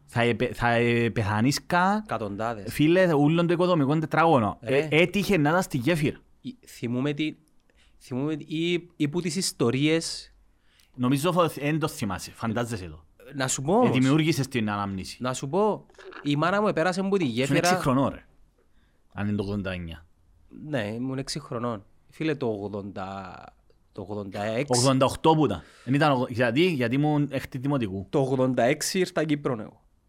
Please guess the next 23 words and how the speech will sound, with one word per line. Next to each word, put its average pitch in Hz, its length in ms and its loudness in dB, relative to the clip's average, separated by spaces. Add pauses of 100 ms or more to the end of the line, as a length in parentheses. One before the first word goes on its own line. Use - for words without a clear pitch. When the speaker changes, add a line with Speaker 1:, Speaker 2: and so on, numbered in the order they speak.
(500)
Speaker 2:
Που 135 100 -6
το 131 100 2
ογδόντα 123 440 0
έξι 143 280 0
μέχρι 139 260 -4
το 156 80 -4
ενενήντα 151 420 -2
ένα, 175 380 -4 (560)
ε, 127 100 -8
ζούσαμε 143 380 -6
μαζί 147 280 -4
με 143 100 0
η 160 40 -8
γιαγιά 107 240 -4
μου 139 260 -10 (680)
και 127 240 -6
το 113 380 -6
σπίτι 143 380 -2
της 160 120 -4
γιαγιάς 120 320 -2
μου 165 120 -6
ήταν 151 380 -4
ακριβώς 127 800 -4